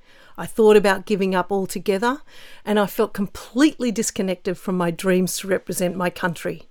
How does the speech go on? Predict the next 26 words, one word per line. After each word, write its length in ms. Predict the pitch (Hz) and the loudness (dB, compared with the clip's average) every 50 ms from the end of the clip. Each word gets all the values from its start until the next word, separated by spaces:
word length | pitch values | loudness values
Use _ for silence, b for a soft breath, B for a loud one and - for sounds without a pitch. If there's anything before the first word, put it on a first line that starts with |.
| - - - - - - - - | -20 -20 -20 -20 -20 -20 -20 -12
So 200 | - - - 220 | -4 0 2 2
at 160 | 208 220 - | 2 2 0
this 200 | - 240 214 - | -2 -4 -4 -4
fork 360 | - - 285 302 349 359 - 370 | 0 2 4 4 4 4 2 2
in 80 | 339 | 2
the 100 | 330 302 | 2 2
road, 520 | 220 202 214 202 190 175 151 156 160 - - _ - | 4 4 6 6 6 4 2 0 -4 -6 -10 _ -4
there 120 | - 185 | -2 0
were 60 | 180 180 | 0 0
two 320 | 185 - - - 247 240 | -2 -2 -2 0 0 0
choices 520 | 226 - - 226 208 196 - - 208 170 | -2 -2 -2 0 0 0 0 -2 -2 -2
in 120 | 190 190 175 | 0 0 2
my 320 | 175 175 175 175 185 185 | 2 4 4 4 4 4
mind: 480 | 175 170 151 156 160 220 214 - - - _ b b b b b b b b - | 2 0 -2 -4 -8 -10 -12 -14 -18 -20 _ b b b b b b b b -6
give 240 | 165 214 247 262 240 | 0 0 2 2 4
up 320 | 220 285 403 - - - - - - - _ | 2 2 2 0 -4 -14 -20 -20 -20 -16 _
or 220 | - 208 202 185 160 | -2 0 0 0 2
go 300 | - 202 190 185 185 175 | 2 4 4 4 4 4
hard. 460 | - 185 170 160 151 147 - - - _ b b b b b b b b b b b - | 2 0 0 0 -2 -6 -8 -12 -16 _ b b b b b b b b b b b 4
I 180 | 214 240 262 | 6 6 6
did 280 | 240 214 - 247 214 196 | 6 4 2 0 2 2
what 160 | 214 - - | 2 2 2
most 380 | 196 196 196 208 220 240 - - | 2 2 4 4 4 4 2 -2
successful 540 | 233 220 - - 208 196 - - - 196 | -6 -6 -4 -2 -4 -4 -4 -4 -4 0
women 300 | 190 190 180 185 185 185 | 2 2 2 2 0 0
do. 360 | 165 - 170 165 160 160 160 | 0 0 -2 -2 -2 -4 -8